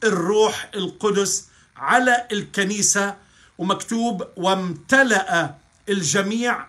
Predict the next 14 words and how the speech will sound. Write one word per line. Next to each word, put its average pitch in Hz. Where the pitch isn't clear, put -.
من 233
الروح 208
القدس". 185
فإذا 202
بالنسبة 220
للكنيسة 196
هو 202
عيد 190
حلول 220
الروح 185
القدس. 180
الله 185
الآب 202
اختارنا، 196